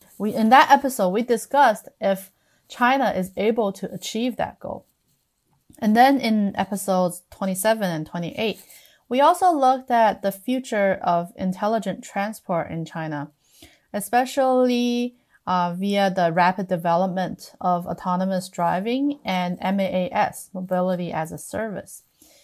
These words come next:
and also the future development of electric vehicles and how those technology could be utilized. Uh, electric vehicle is already the fastest growing industry in China, as Zhao has mentioned. And,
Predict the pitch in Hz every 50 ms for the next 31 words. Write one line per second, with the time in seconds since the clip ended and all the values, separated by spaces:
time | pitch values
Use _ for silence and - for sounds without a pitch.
0 | _ _ _ _ - 247 294 320 381 381 403 370 294 254 - - - 277 302 311
1 | 311 - 269 233 - 202 175 180 185 190 196 202 - - 180 170 160 160 165 -
2 | - - _ _ _ _ _ - - 190 190 185 180 180 180 175 - - - _
3 | _ _ - - 196 202 190 196 - 220 196 - 202 220 262 320 381 339 254 -
4 | - 175 170 180 170 - - 180 180 170 - 196 190 196 196 202 196 190 - -
5 | 185 185 185 185 175 190 208 208 185 - 175 - - - - - 185 165 180 170
6 | 175 175 190 196 202 185 165 - - - - 175 - - - _ _ _ _ _
7 | _ _ _ _ _ _ _ _ _ _ _ _ _ _ _ _ - 190 196 190
8 | 190 190 190 - 247 285 330 330 381 349 302 294 294 302 302 - 277 262 254 220
9 | 220 208 202 202 208 214 262 262 240 - 190 - - - 190 175 175 - 185 180
10 | - - 185 175 175 175 - 175 175 165 170 170 - - 170 156 - 175 170 -
11 | - - 180 180 180 156 160 - 170 160 _ _ - - 175 175 170 165 - 185
12 | 170 170 165 160 170 175 165 165 156 156 151 160 - - - - - - - _
13 | _ _ _ _ _ - - _ _ _ - - 190 190 185 180 180 180 180